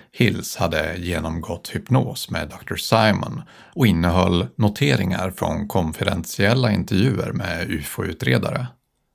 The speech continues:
Uppföljningen av denna artikel av U P I gav Hills internationell uppmärksamhet,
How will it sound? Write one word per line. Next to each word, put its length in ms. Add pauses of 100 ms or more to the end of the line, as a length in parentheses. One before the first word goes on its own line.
(520)
Uppföljningen 640
av 140
denna 200
artikel 640
av 320 (260)
U 240
P 160
I 420 (320)
gav 380
Hills 500
internationell 1080
uppmärksamhet, 1040